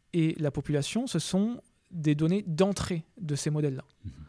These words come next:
Speaker 1: Donc, euh, il y a des, les shared socio-economic pathways qui sont faits, euh, par, euh, par des scénaristes qui disent, « OK, euh, le monde pourrait ressembler à ça, ça ou ça. »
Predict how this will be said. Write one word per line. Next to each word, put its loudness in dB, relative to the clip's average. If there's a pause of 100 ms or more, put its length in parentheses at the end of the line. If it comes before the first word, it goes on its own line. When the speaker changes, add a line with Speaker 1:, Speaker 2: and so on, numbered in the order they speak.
(760)
Speaker 1:
Donc, -4
euh, -2 (100)
il -6
y 4
a 4
des, 0
les -2
shared 4
socio-economic -2
pathways -4
qui -16
sont -8
faits, -4
euh, -6
par, -6
euh, -8 (800)
par -10
des -10
scénaristes -6 (340)
qui -6
disent, « 4
OK, 2
euh, 4
le 4
monde 0
pourrait -2
ressembler -4
à -4
ça, -6
ça -6
ou -6
ça. » -14